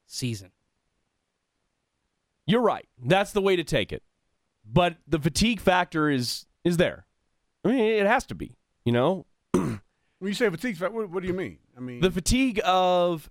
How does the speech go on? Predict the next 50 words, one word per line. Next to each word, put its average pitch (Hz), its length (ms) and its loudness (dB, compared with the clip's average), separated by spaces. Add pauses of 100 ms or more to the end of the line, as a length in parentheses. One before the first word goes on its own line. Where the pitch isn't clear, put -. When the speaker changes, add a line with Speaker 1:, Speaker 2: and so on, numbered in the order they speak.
(140)
Speaker 2:
knowing 175 540 2
what 156 180 0
this 156 160 -2
season 156 380 2
could 156 180 0
have 139 100 -2
been 123 480 2 (680)
if 135 160 0
there 143 120 4
was 127 140 0
more 120 180 2
consistency. - 720 -6 (340)
If 143 100 2
you're 175 100 4
the 180 120 -6
defense, 185 500 0
Speaker 3:
So, 196 80 4
Speaker 2:
I 202 60 6
mean, 185 100 4
how - 160 6
Speaker 3:
so 190 60 4
Speaker 2:
could 190 120 2
you 185 80 2
not 185 300 2
have 175 320 2
that? 90 320 -2 (120)
Speaker 3:
So, 180 220 -2
are, 160 440 -6
I 151 80 -4
guess, 160 200 -6 (520)
I'm 175 160 -10
trying 165 220 -2
to 147 40 -6
break 143 220 -4
it 127 80 -10
down. 156 220 -4
So, 156 100 -4
are 165 40 -2
you 180 120 -6
trying, 180 320 -4
are 156 160 -2
you 214 180 -6
saying 196 640 -6
that 147 200 -4
you 185 120 -12
think 156 300 -4
that 147 260 -2 (1200)
he's 208 240 -4
speaking 165 360 -6
more 165 640 0